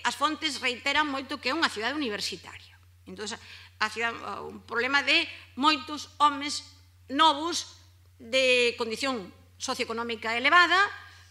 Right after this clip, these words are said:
eh, claramente prepotentes, e que utilizaban esa prostitución urbana, xunto co resto dos grupos sociales que recurrían a él.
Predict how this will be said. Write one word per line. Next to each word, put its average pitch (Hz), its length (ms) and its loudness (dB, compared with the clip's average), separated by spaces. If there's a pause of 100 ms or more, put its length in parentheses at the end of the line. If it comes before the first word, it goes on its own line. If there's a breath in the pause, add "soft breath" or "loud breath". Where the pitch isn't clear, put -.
eh, 233 400 -2
claramente 233 480 -2
prepotentes, 285 1040 -2 (320 loud breath)
e 294 160 0
que 320 240 -2
utilizaban 254 720 0 (120)
esa 240 440 -4
prostitución 233 720 -2
urbana, 180 400 -2 (320 loud breath)
xunto 220 400 -4
co 233 80 -4
resto 226 320 -6
dos 190 120 -12
grupos 220 280 -10
sociales 285 320 -6
que 269 120 -8
recurrían 196 440 -10
a 143 80 -16
él. - 100 -20